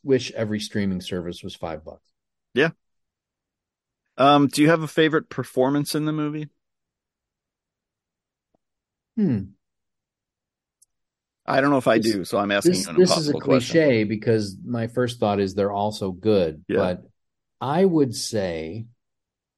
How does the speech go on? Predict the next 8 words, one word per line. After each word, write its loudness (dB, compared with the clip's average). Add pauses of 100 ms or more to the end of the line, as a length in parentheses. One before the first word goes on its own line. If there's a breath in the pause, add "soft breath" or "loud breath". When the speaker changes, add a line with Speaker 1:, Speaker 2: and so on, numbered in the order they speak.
(2000)
Speaker 1:
I 0
would 2
say 4
it's 0
Ralph 2
Fiennes. -4 (360)
Speaker 2:
Okay. 0 (1900 soft breath)
Speaker 1:
Um, -2